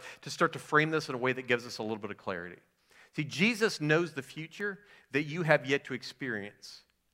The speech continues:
even though you don't. Your future story,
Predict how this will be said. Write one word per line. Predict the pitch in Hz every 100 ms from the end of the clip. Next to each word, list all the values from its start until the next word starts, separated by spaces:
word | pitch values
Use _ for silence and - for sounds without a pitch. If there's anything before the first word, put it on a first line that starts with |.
| _ -
even | 139 127
though | 113
you | 107 107
don't. | 107 101 _ _ _ _ _ _ _ _ _ _ _ _ _ 131
Your | 165 190 196 170 - -
future | - 180 - 151
story, | - 165 127 95